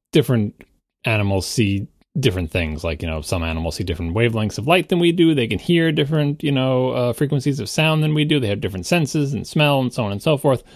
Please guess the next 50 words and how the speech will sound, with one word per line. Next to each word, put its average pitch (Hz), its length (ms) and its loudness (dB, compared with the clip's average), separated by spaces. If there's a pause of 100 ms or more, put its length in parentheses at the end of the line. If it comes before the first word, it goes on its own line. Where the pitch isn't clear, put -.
(320)
And 123 140 2
so 123 180 6
obviously 135 420 2
our 110 100 2
perceptions 113 420 0
of - 60 -6
the 101 100 2
world 95 200 0
are 95 80 -2
all 92 180 -2
very 87 200 -2
different. 90 500 -4
You 92 60 -6
know, 82 140 -4
some 90 240 -4
animals 85 380 -4
can't - 260 -8
see 90 260 -2 (360)
much 104 200 -2
color, 170 400 4
but 123 160 0
have 92 180 -2
better 92 200 -2
night 151 220 0
vision. 147 400 2
And, 117 140 0
you 110 60 -2
know, 98 160 -2
and 110 300 -4
the 120 40 2
whole 165 140 6
idea 113 460 2 (480)
was 113 240 4
that 131 100 2
even 139 240 2
down 104 200 4
to, 101 60 -4
like, 87 280 -4
you 90 60 -4
know, 80 100 -4
things 85 240 -4
that 82 80 -10
don't 78 180 -4
have 78 160 -6
eyeballs 76 540 -10
and, 92 160 -10
and 95 340 -8
ears 90 160 -6
and 92 80 -8
everything, 80 280 -6